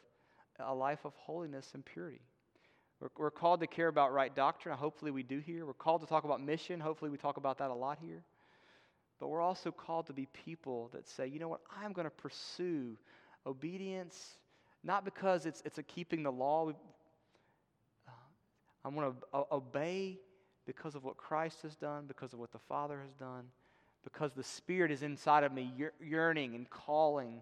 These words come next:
us to obey." We'll finish with verse twenty-eight.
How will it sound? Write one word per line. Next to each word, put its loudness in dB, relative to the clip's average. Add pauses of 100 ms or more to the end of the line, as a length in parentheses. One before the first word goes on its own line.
us -4 (920)
to -2
obey." 2
We'll 0
finish 0
with -4
verse 2
twenty-eight. 2